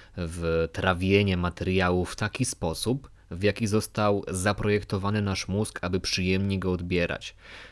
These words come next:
To znaczy, mm, dostaliśmy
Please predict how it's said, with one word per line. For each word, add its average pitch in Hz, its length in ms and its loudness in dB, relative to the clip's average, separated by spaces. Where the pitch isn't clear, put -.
To 92 120 -8
znaczy, 92 500 2
mm, 95 440 0
dostaliśmy 139 840 2